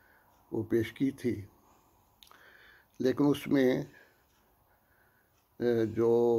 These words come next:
इंतज़ामिया थी, उसकी जो तस्वीर, मैंने उनको कहा कि साथ लगा दें, लेकिन वो बड़ी मध्यम थी, उसकी लोगों को पता ही नहीं चला।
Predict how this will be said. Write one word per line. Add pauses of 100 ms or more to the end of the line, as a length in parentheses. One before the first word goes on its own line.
(2500)
इंतज़ामिया
थी,
उसकी
जो
तस्वीर,
मैंने
उनको
कहा
कि
साथ
लगा
दें, (760)
लेकिन
वो
बड़ी
मध्यम
थी,
उसकी
लोगों
को
पता
ही
नहीं
चला।